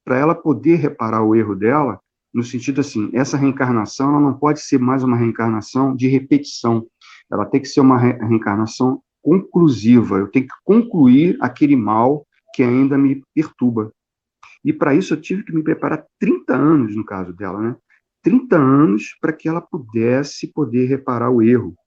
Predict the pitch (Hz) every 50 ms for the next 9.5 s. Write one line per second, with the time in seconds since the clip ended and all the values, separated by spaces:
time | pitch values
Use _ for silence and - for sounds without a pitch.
0 | _ _ _ - - _ _ - 160 151 143 151 180 175 160 120 - _ _ _
1 | _ _ _ _ - 120 113 - 110 - - 113 107 107 101 107 107 - - 110
2 | 110 110 107 - 139 135 127 113 110 120 143 139 120 107 101 - - 107 - -
3 | - - 98 98 107 104 - 110 101 98 101 113 143 147 - - - - - _
4 | _ _ - 107 110 123 120 _ _ _ _ _ _ _ - 123 113 120 120 117
5 | 127 120 110 110 110 113 110 - - - - - _ _ _ - - - _ -
6 | 123 110 104 107 110 127 127 113 107 107 107 - 113 110 107 107 - 110 113 110
7 | 113 - 117 - - 143 120 113 120 131 139 143 139 _ _ _ _ _ _ -
8 | 156 156 139 139 139 - - 151 - 156 147 135 127 127 139 151 - 165 165 -
9 | 160 151 151 156 151 135 113 110 -